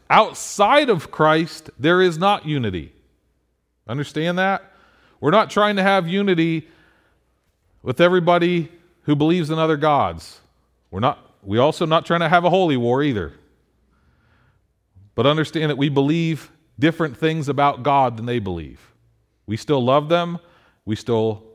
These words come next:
spend time with them. We do not disrespect them. We share the gospel with them, but we are not united about our beliefs in God, okay? So in Christ, we have unity. Outside of Christ, we have a mission field.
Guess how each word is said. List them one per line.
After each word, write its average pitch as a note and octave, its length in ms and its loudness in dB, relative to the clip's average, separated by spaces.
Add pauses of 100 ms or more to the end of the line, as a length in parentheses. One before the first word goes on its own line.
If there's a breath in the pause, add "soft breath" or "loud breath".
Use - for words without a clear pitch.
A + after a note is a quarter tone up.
(680)
spend - 400 -6
time D#3 260 0
with E3+ 140 -2
them. E3+ 380 -2 (320 soft breath)
We G#2+ 100 -4
do A2+ 180 0
not E3 220 2
disrespect D3+ 640 -4
them. E3 340 -2 (400 soft breath)
We G2+ 120 -4
share C3+ 180 -4
the A#2+ 60 -4
gospel D3+ 420 0
with D3 160 -2
them, C3+ 460 -4
but A2+ 360 -4
we B2 200 -2
are B2 40 0
not C#3+ 240 0
united C3+ 520 0
about A2+ 180 -2
our A2+ 80 -2
beliefs A#2 380 -4
in A#2+ 80 -6
God, F#2 360 -2 (300)
okay? A2 300 -6 (1400 soft breath)
So C#3+ 220 0
in A3+ 320 2
Christ, G3 520 2
we E3+ 140 0
have D3+ 140 0
unity. A2 500 -2 (500)
Outside F#3 480 4
of F3 120 -2
Christ, D3+ 480 -2
we G#2+ 140 -2
have C3 100 2
a D#3 80 0
mission F3+ 340 -2
field. F2 380 -8